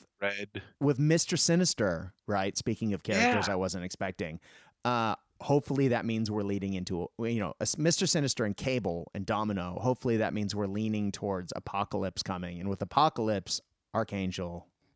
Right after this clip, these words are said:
Speaker 2: uh, you know, it's like, "Ooh, ooh, if we get one, we'll
Speaker 1: Yep.
Speaker 2: get the other, we'll get the other, we'll get the other." Yeah, man.
Speaker 1: And, and, and I hate to say it,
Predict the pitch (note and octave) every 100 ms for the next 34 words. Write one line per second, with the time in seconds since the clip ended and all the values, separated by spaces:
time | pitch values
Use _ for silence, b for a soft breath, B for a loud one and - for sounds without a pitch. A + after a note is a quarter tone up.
0 | - G#2+ A2 G2 F2 - - A#2 A2+ F2+
1 | - - C#3 F#3 - E3 G3+ - _ _
2 | - - G#2 G2+ G#2 C#3 F3 F#3 F#2+ F2
3 | - G2 C3 D#3 C3 F#2 E2+ F#2 A2 C#3
4 | C3+ G2+ - - F#2+ B2 C3+ - B B
5 | B B B B B B B B B -
6 | F#2+ F2+ E2 D#2+ E2 D#2+ G2+ F#2+ F#2 F#2
7 | - G#2 A2 G#2+ A#2 A#2 A#2 B2+ G#2 -
8 | G#2 A2 A#2